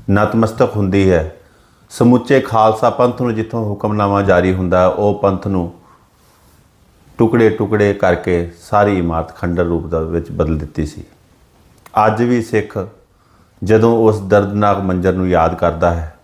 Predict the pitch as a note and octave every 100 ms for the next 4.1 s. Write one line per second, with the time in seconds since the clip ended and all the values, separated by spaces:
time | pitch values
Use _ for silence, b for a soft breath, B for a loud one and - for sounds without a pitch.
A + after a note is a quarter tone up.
0 | _ - F#2+ - G2 F2+ F2 F2+ F2 D#2
1 | C#2+ D2+ D2+ D2 D#2+ - _ _ B B
2 | B B B B - - - A2 G#2 G#2
3 | - - _ _ _ - _ F#2+ G#2 G#2+
4 | A2